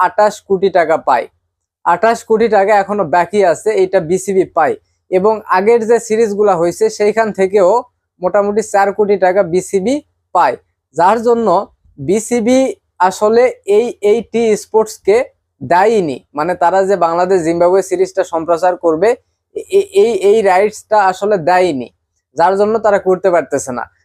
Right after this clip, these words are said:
এখন সবাই ভাবতেছে যে টি স্পোর্টস একটা চ্যানেল, তারাও বা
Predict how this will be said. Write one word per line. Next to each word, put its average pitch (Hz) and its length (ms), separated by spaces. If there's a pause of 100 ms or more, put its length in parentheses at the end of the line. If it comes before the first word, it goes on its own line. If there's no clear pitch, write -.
(140)
এখন 170 240 (120)
সবাই 214 220 (100)
ভাবতেছে 180 420 (120)
যে 202 80 (120)
টি 202 100 (120)
স্পোর্টস - 400
একটা 165 300
চ্যানেল, 175 400
তারাও 190 420 (480)
বা 175 180